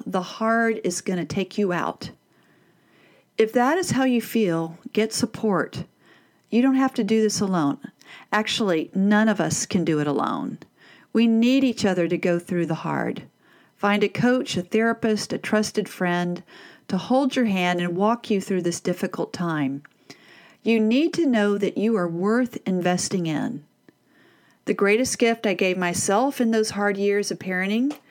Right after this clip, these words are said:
is being part of coaching programs and having mentors and a community that I could be authentic with. The skills, gifts, and abilities that you gain because it's hard transfers to other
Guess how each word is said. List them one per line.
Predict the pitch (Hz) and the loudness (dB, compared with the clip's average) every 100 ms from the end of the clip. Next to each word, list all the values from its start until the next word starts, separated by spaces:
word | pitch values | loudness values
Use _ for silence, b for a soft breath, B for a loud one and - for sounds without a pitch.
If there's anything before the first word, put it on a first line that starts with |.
| B B B B - | B B B B -4
is | 190 214 | -2 0
being | 214 208 | 0 -2
part | - 196 208 | -2 0 2
of | 226 - | 0 0
coaching | 233 240 254 208 | 0 2 0 0
programs | 180 156 147 143 131 - | 0 0 0 -2 -2 -4
and | 170 | -4
having | 165 196 226 208 | 0 0 2 2
mentors | 214 247 - 185 151 - - - B B B B - | 2 2 0 -2 -2 -4 -6 -8 B B B B -2
and | 196 | 0
a | 196 | 0
community | - 214 202 220 262 233 170 | 0 0 2 2 2 2 2
that | 165 175 - | 0 -2 0
I | 185 208 | 0 0
could | 214 220 | 0 -2
be | 196 190 | 0 0
authentic | 175 - 190 190 - | -2 -2 -2 -2 -2
with. | - - - - - _ _ _ _ B B - 214 | -2 -2 -6 -14 -20 _ _ _ _ B B -8 -4
The | |
skills, | 196 - 196 180 196 277 - | -4 -2 0 2 2 0 0
gifts, | 220 196 - - - 196 | 0 0 -4 -8 -4 -2
and | 180 | 0
abilities | 156 226 208 190 175 - | 2 2 2 2 0 -2
that | - | -2
you | 190 | -2
gain | 170 165 180 240 | 0 0 2 2
because | 240 220 190 | 2 0 0
it's | 220 - | 0 0
hard | - 156 156 202 226 B B B B - | -2 0 2 2 -2 B B B B -14
transfers | - 359 392 - 220 208 - | -2 0 0 0 0 2 0
to | - | 0
other | 208 254 269 | 2 2 2